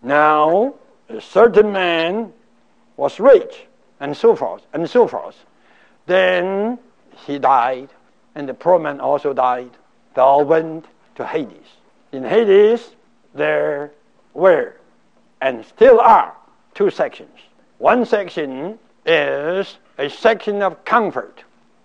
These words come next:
You know, when we Christians hear the word Hades, we always think very bad. But by God's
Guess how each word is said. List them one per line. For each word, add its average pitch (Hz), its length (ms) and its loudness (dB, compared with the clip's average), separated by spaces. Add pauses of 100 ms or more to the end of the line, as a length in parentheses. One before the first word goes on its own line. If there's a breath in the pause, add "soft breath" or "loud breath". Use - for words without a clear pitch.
(220)
You 175 100 -8
know, 190 560 2
when 190 280 -8
we 254 240 -2
Christians 170 720 -10
hear 175 460 0 (280)
the 170 100 -2
word 180 200 2
Hades, 175 520 -2 (460)
we 135 100 -6
always 202 640 4 (140)
think 139 460 -8 (640)
very 170 400 2
bad. 156 320 -6 (800)
But 143 520 -2 (240)
by 135 180 -2
God's 151 760 0